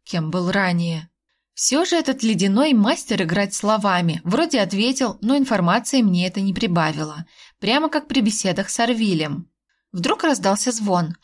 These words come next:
Что-то разбилось, Фрик отставил чашку, извинился и быстро вышел из столовой. Я покрутила в руках свой чай, отодвинула чашку в сторону и решила все же нормально позавтракать. После ранений надо хорошо питаться. Потом я решила, что после ранений также неплохо бы много гулять.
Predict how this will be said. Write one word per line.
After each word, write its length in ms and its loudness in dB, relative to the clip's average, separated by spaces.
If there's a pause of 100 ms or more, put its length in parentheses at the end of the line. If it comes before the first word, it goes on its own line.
(160)
Что-то 300 -4
разбилось, 520 0
Фрик 220 -4
отставил 420 -2
чашку, 480 -2
извинился 640 0
и 140 -2
быстро 340 0
вышел 300 -4
из 100 -4
столовой. 640 -2 (300)
Я 100 0
покрутила 460 0
в 40 0
руках 300 0
свой 220 0
чай, 420 0
отодвинула 560 0
чашку 320 -4
в 60 -8
сторону 400 0
и 100 -2
решила 340 0
все 200 -2
же 80 -2
нормально 480 2
позавтракать. 800 -4 (420)
После 300 0
ранений 460 2
надо 260 0
хорошо 360 -4
питаться. 720 -4 (160)
Потом 240 -2
я 120 2
решила, 360 0
что 160 -6
после 240 -4
ранений 420 2
также 260 -2
неплохо 380 -2
бы 140 0
много 300 0
гулять. 520 0